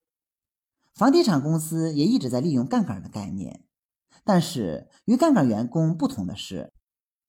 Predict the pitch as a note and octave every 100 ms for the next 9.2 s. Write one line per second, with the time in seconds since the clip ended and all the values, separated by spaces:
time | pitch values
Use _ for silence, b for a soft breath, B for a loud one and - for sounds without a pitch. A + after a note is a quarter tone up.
0 | _ - B3 C4+ F4+ E4 E3 C#3+ A#3+ A3
1 | A3+ A#2 G#2+ G#2+ F#2+ - - D4+ F#3+ E3
2 | A#3 - A2 G#2 G#2 - B2+ F3 C#3+ A#2
3 | G#2+ A#2+ F3 E3+ B2+ - - _ _ _
4 | _ _ _ _ _ _ - D#4+ G#3+ D3
5 | D#3+ A3+ D#3+ A2 A#2+ A#2+ G#2 F#2 - _
6 | A3 C4 - G3 B3+ D#3 G#2+ G#2 G2 F#2
7 | C3 E3+ F#3 A#2 A#2 A3+ G3+ G2+ - -
8 | - F#2+ D2 - - B3+ F3+ - C2 C#2
9 | -